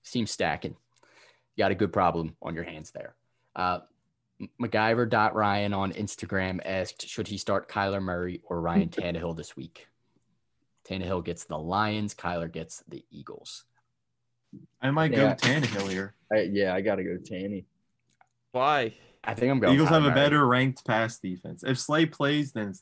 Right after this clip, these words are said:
Speaker 3: definitely Tannehill.
Speaker 1: I think
Speaker 2: I
Speaker 1: I'm going
Speaker 2: mean,
Speaker 1: Kyler Murray.
Speaker 2: you
Speaker 1: Slay
Speaker 2: know
Speaker 1: has been
Speaker 2: it.
Speaker 1: not good the past few weeks against these elite wide receivers. I don't think DeAndre Hopkins is gonna have a problem against him either.
Speaker 2: Well,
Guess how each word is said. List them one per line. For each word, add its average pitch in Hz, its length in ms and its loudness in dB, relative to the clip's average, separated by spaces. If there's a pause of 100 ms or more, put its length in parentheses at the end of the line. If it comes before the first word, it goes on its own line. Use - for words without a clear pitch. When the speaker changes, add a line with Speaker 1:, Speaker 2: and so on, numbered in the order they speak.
Speaker 3:
definitely 113 380 0
Tannehill. 87 540 -12 (480)
Speaker 1:
I - 80 -18
think 104 140 -6
Speaker 2:
I 110 40 2
Speaker 1:
I'm 123 80 2
going 135 160 6
Speaker 2:
mean, 127 80 2
Speaker 1:
Kyler 80 160 -2
Murray. 80 180 -6
Speaker 2:
you 139 80 4
Speaker 1:
Slay 143 100 6
Speaker 2:
know 170 280 10
Speaker 1:
has 165 100 8
been - 100 0
Speaker 2:
it. - 60 -20 (800)
Speaker 1:
not - 200 -8
good 92 180 -2
the 85 40 -12
past - 240 -10
few 82 120 -8
weeks 82 180 -6
against 82 220 -10
these 82 120 -10
elite 82 220 -8
wide 82 160 -4
receivers. 82 400 -8
I 90 60 -2
don't 87 180 -8
think 87 220 -8 (180)
DeAndre 87 260 -4
Hopkins 80 360 -6
is - 60 -14
gonna - 180 -12
have - 80 -12
a - 40 -14
problem 78 360 -8
against 82 280 -16
him 87 120 -14
either. - 180 -16 (1160)
Speaker 2:
Well, 92 400 -12